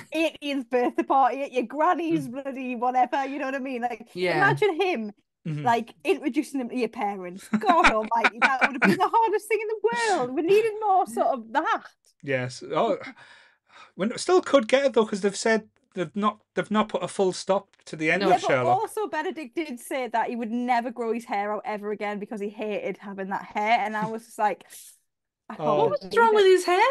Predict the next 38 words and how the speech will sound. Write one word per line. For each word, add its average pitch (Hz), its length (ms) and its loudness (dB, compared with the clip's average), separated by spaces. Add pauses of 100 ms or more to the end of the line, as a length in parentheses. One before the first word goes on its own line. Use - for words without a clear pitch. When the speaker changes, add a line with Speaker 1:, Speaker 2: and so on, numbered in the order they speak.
(220)
Speaker 2:
His 494 140 4
hair 480 240 8
was 466 120 6
beautiful, 453 380 2
but 415 120 4
he 440 220 4
said 427 200 4
he 311 160 4
hated 262 480 0
the 240 80 2
hair. 233 360 4 (320)
Speaker 3:
Mm-hmm. 131 300 -8
Speaker 2:
But 294 120 0
the 339 220 -2
hair 571 240 2
was 453 280 0
Sherlock. 523 400 -4
Speaker 1:
The 339 80 2
hair, 403 260 0 (500)
I 320 120 2
mean, 415 320 4 (180)
it's 359 220 0
not 403 200 4
much 370 240 0
different 339 400 0
to 302 80 2
how 285 200 2
it 240 100 -2
normally 262 440 2
is 240 120 -2
anyway. 508 440 -4 (380)
Speaker 3:
Mm-hmm. 143 300 -8 (280)
Speaker 1:
It's 262 140 -4
just 294 180 -2
a 269 40 2
little 269 800 0
bit 240 180 -2
longer. 302 360 -4